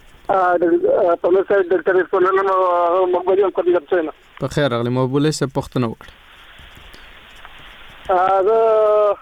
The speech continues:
Speaker 1: په مصر ډاکټر صاحب نه دا پوښتنه کوم، تقریبا د نن درې میاشتې مخکې.
Speaker 2: مهم.
Speaker 1: زه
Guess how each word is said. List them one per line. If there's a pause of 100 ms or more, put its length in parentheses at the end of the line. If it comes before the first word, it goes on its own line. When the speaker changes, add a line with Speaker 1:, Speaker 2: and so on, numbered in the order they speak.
(440)
Speaker 1:
په (100)
مصر
ډاکټر
صاحب
نه
دا
پوښتنه
کوم،
تقریبا
د (920)
نن
درې
میاشتې
مخکې. (380)
Speaker 2:
مهم. (160)
Speaker 1:
زه